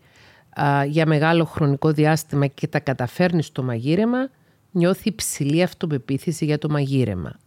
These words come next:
Εάν όμως αυτός ο άνθρωπος περνάει μια περίοδο στη ζωή του, στην οποία είναι ταλαιπωρημένος, εξαντλημένος ψυχικά και συναισθηματικά, δεν έχει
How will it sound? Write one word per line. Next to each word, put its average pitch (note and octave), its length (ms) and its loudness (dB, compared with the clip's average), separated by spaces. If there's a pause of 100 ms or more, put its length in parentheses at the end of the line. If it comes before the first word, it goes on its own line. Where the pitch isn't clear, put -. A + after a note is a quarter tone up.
(160)
Εάν E3+ 360 2
όμως C4 580 -4
αυτός - 480 -8
ο A#3+ 40 -4
άνθρωπος - 640 -6
περνάει D3 420 0
μια G3 220 2
περίοδο F#3+ 540 2
στη - 200 -6
ζωή E3+ 320 4
του, - 220 -10 (600)
στην E3+ 320 2
οποία E3 320 4
είναι F#3+ 180 4
ταλαιπωρημένος, E3 1300 2
εξαντλημένος D#3+ 1200 0
ψυχικά - 520 -2
και D3+ 140 -2
συναισθηματικά, D3 1080 -2 (640)
δεν F#3+ 520 2
έχει G3 460 0